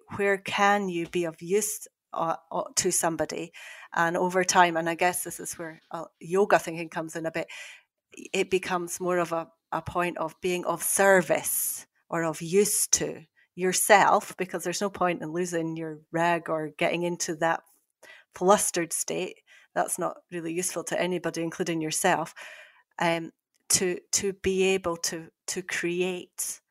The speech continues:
co-create, 'cause you don't do it on your own, solutions,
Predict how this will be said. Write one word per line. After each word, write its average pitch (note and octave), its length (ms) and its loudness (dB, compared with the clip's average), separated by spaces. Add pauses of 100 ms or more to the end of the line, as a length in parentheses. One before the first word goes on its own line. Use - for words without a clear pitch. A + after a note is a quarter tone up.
(120)
co-create, F3+ 920 -4
'cause D#3 160 -12
you E3+ 60 -10
don't F3 180 -8
do E3+ 80 -10
it - 40 -8
on D#3+ 100 -10
your E3 140 -6
own, E3 140 -6
solutions, - 960 -2